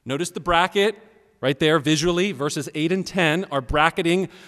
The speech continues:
the three repeated phrases. And this is why I think this is kind of the heart of the setting. Evil doers, these foes, these enemies, they will be ashamed and greatly troubled. Why? Because in due time,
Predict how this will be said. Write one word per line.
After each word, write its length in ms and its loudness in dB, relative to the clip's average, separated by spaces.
the 120 -4
three 460 -4
repeated 600 -2
phrases. 720 -6
And 160 -10
this 140 -10
is 120 -10
why 220 -2
I 60 -2
think 260 -4
this 180 -8
is 80 -12
kind 180 -4
of 40 -6
the 60 -4
heart 440 4
of 120 -8
the 80 -10
setting. 500 -4
Evil 480 6
doers, 920 2
these 340 -6
foes, 720 8
these 280 -6
enemies, 680 2
they 200 2
will 160 2
be 160 4
ashamed 540 0
and 100 -4
greatly 360 0
troubled. 520 -2
Why? 400 6
Because 360 -4
in 140 -4
due 180 -4
time, 480 -6